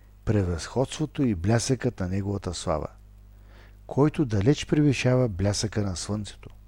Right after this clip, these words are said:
И моралната красота и съвършенството на Христовия характер ще се излъчват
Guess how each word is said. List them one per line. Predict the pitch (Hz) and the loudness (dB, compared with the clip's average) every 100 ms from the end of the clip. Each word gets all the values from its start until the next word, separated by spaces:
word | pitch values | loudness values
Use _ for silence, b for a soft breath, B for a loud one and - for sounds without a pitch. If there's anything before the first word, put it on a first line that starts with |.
| - B B B B B - | -20 B B B B B -2
И | 113 | 0
моралната | 113 104 113 143 156 143 | 2 4 8 8 6 4
красота | - 139 - 131 - 117 - | 2 0 -2 -4 2 2 2
и | 92 | -2
съвършенството | 117 110 104 - 139 151 - - 147 | -2 0 -2 0 0 0 -4 -10 -4
на | 135 | -4
Христовия | - 120 - 139 139 | -2 -6 0 4 4
характер | - 123 131 - 82 - B B B B | 4 2 2 0 -6 -8 B B B B
ще | - 120 | -4 -2
се | 104 113 | 2 2
излъчват | 95 110 139 - 147 | 0 2 2 2 0